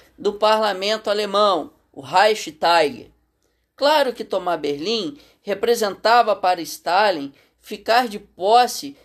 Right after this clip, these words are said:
de uma série de documentos de Estado, estudo secreto dos alemães, avanços científicos, et cetera e tal, que por lá estivessem. Com um fim inevitável,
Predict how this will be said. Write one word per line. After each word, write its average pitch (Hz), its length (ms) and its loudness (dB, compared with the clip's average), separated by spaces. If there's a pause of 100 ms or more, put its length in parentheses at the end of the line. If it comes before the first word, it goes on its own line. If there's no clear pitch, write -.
(120)
de 190 120 -10
uma 254 180 -2
série 269 400 -2
de 220 140 -10
documentos 214 760 -2
de 156 140 -12
Estado, 185 880 0 (280)
estudo 262 720 -6
secreto 180 760 -2
dos 156 260 -10
alemães, 175 1000 0 (180)
avanços 220 640 0
científicos, 185 1400 -8 (220)
et 208 240 2
cetera - 560 0
e 214 60 -10
tal, 160 540 -2 (200)
que 285 60 -20
por 254 220 -4
lá 226 180 4
estivessem. 180 760 -2 (600)
Com 277 220 4
um 240 40 -2
fim 285 300 -6
inevitável, 196 920 0